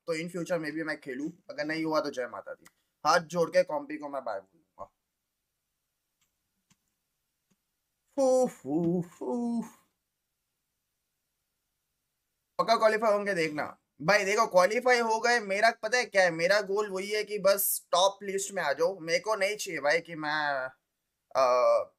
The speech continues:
टॉप सोलह जाऊं। मेरे को ऐसे है कि भाई बस एक अच्छी जगह पे एंड करूं। सिक्सटी फ़ोर में एंड करूंगा तो भी चलेगा मेरे को,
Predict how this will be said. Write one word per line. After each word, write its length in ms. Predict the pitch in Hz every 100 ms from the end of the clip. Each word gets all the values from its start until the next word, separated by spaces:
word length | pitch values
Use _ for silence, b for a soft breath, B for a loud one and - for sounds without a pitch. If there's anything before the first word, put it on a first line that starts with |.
| -
टॉप 200 | 180 190
सोलह 380 | - 160 160 165
जाऊं। 300 | 143 147 147
मेरे 180 | 147 151
को 180 | 185
ऐसे 240 | 170 151 185
है 80 | 170
कि 100 | 160
भाई 180 | 151
बस 280 | 160 147 - 196
एक 160 | 190 -
अच्छी 340 | 185 - 247
जगह 260 | 220 214 202
पे 180 | 208
एंड 340 | 220 180 180 160
करूं। 140 | 143
सिक्सटी 360 | 143 156 - 214
फ़ोर 200 | 214 202
में 120 | 196
एंड 160 | 196 190
करूंगा 260 | 190 196
तो 140 | 185 180
भी 120 | 185
चलेगा 400 | 175 135 120 113
मेरे 180 | 85 -
को, 200 | 107